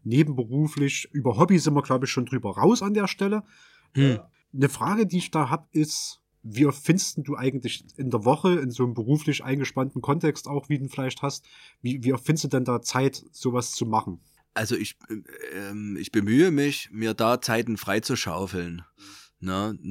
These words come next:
Speaker 2: Das, das spiegelt sich wieder dadurch, dass ich beispielsweise, äh, meinen Arbeitsvertrag auch verringert hab, was die Stunden betrifft.
Speaker 1: Ja.
Speaker 2: Ne? Ähm, dass ich wirklich die Zeit investieren kann. Ich bin in der glücklichen Lage,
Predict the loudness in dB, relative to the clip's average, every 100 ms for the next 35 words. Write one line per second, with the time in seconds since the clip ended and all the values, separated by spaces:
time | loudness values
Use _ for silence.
0 | -8 -6 -8 -10 -16 -14 -12 -2 0 0
1 | 0 -2 2 4 4 4 2 2 -2 -2
2 | -4 -2 -2 -2 -2 -4 2 2 2 -4
3 | -6 -14 -20 -20 -6 -2 0 0 0 0
4 | 0 -2 -4 -2 -2 -2 -6 -6 -4 -2
5 | -2 -2 -2 -4 -4 -6 -6 0 0 0
6 | -4 -4 0 -2 -2 -6 -4 -4 -6 -16
7 | -20 _ -4 -2 -2 -4 -4 -4 -6 -10
8 | _ _ _ _ -4 0 0 0 0 0
9 | -2 -4 0 0 2 0 0 -2 0 0
10 | 0 -2 -4 -4 -6 -10 -16 _ _ _
11 | _ 2 2 2 -4 -4 -2 0 -2 -2
12 | -2 0 2 0 -2 -8